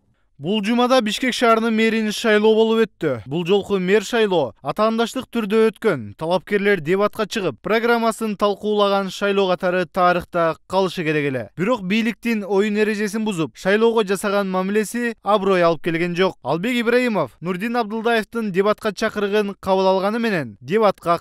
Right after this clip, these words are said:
катышпады. Ал эми шайлоо күнү жүздөгөн адамдар бийликтин талапкерин колдоп,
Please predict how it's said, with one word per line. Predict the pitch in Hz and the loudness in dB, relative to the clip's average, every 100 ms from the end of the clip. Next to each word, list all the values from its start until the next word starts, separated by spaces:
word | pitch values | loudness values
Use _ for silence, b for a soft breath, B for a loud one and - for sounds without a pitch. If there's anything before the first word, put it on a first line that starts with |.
| - | -2
катышпады. | 185 - - 185 175 156 104 _ | -4 -4 -4 -2 0 -2 -4 _
Ал | 131 | -4
эми | 180 233 220 | -2 -2 -2
шайлоо | 214 185 202 240 | -2 0 2 0
күнү | 214 180 117 139 | -2 -4 -6 -6
жүздөгөн | 208 220 240 226 220 | -6 -4 -2 0 0
адамдар | 202 202 196 202 | 0 0 0 0
бийликтин | 175 190 185 - 196 180 | 0 -4 -4 -6 -8 -6
талапкерин | 190 185 175 185 175 175 | -2 0 0 -4 -6 -4
колдоп, | 170 165 202 208 | -4 0 0 -2